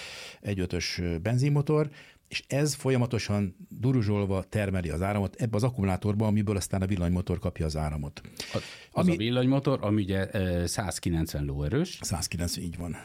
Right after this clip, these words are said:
Speaker 2: Tehát
Speaker 1: Háromszázharminc
Speaker 2: rögtön érzékelik.
Speaker 1: newtonméteres
Speaker 2: Így van, és ez
Speaker 1: nyomatékra
Speaker 2: itt a
Speaker 1: képes.
Speaker 2: nyomaték a lényeg, hogy azonnal tud, ö,
Speaker 1: Az a nullán,
Speaker 2: hatékonyan
Speaker 1: nulla
Speaker 2: működni.
Speaker 1: sebességtől rendelkezésre áll majd,
Speaker 2: Így
Speaker 1: hogy
Speaker 2: van,
Speaker 1: ugye?
Speaker 2: így van,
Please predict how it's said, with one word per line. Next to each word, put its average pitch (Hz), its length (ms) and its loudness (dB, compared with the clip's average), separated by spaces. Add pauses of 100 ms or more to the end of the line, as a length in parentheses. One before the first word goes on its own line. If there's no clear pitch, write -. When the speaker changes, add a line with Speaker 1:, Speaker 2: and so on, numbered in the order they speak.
Speaker 2:
Tehát 85 200 -4
Speaker 1:
Háromszázharminc 120 640 2
Speaker 2:
rögtön 117 260 2
érzékelik. 98 460 2
Speaker 1:
newtonméteres - 0 -
Speaker 2:
Így 104 80 2
van, 101 140 2
és 107 60 2
ez 104 60 0
Speaker 1:
nyomatékra 107 240 -2
Speaker 2:
itt 82 80 -4
a 110 40 0
Speaker 1:
képes. 104 120 2
Speaker 2:
nyomaték 90 420 0
a 82 60 0
lényeg, 85 360 0
hogy 82 120 -4
azonnal 80 520 0
tud, 78 300 -8
ö, 90 60 -2
Speaker 1:
Az 131 120 2
a 147 40 4
nullán, 135 100 4
Speaker 2:
hatékonyan 127 400 4
Speaker 1:
nulla - 120 0
Speaker 2:
működni. 139 160 4
Speaker 1:
sebességtől 110 720 0
rendelkezésre 92 1000 0
áll 87 160 0
majd, 87 200 0
Speaker 2:
Így 104 80 2
Speaker 1:
hogy 82 180 -2
Speaker 2:
van, 78 140 -2
Speaker 1:
ugye? 120 160 0 (100)
Speaker 2:
így 78 260 -4
van, 76 120 -6